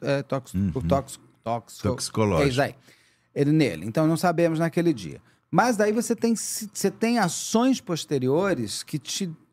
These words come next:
Speaker 1: mostram mais do que são as pessoas. Por exemplo,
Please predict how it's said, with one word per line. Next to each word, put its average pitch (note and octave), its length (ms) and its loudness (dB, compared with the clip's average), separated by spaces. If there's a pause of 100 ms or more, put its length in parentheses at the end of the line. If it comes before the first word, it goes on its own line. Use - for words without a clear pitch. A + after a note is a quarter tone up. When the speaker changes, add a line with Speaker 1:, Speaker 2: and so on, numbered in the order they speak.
Speaker 1:
mostram F3+ 460 0
mais F#3 380 -2
do G3+ 80 -4
que - 100 -18
são G3+ 220 -4
as G3 100 -6
pessoas. E3+ 680 0
Por F3 180 0
exemplo, C3+ 280 -2